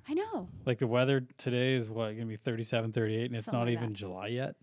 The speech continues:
Speaker 1: I
Speaker 2: You're
Speaker 1: know.
Speaker 2: like, "Oh, this is gonna be
Speaker 1: It's
Speaker 2: an
Speaker 1: gonna be a good
Speaker 2: interesting
Speaker 1: summer.
Speaker 2: summer."
Speaker 1: I
Speaker 2: Yeah.
Speaker 1: know. For us,
Speaker 2: Yeah.
Speaker 1: you know, there's people in the world. I know that's
Speaker 2: I know.
Speaker 1: your normal, but it
Speaker 2: But this
Speaker 1: isn't
Speaker 2: is
Speaker 1: for us
Speaker 2: West
Speaker 1: here.
Speaker 2: Coast, so we don't <laughs> usually get this.
Speaker 1: No, we don't usually get it this hot.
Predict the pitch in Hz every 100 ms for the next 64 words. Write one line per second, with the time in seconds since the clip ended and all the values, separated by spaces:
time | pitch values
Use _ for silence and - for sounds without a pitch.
0 | _ _ 208 202 123 113 - 135 123 113
1 | - 113 107 104 104 101 101 104 277 233
2 | 254 226 269 254 208 220 117 214 233 247
3 | 202 - 247 226 214 196 - - _ 208
4 | 214 202 220 - 214 - 247 254 262 269
5 | 285 254 247 254 254 214 220 220 233 202
6 | 202 127 277 135 - 226 254 262 247 214
7 | 208 202 214 - - 208 127 131 147 143
8 | 139 147 139 - 214 151 139 - 127 120
9 | 117 120 135 101 - 156 - 151 117 131
10 | 127 123 151 120 - 226 190 196 220 233
11 | 233 240 208 196 - 190 185 185 175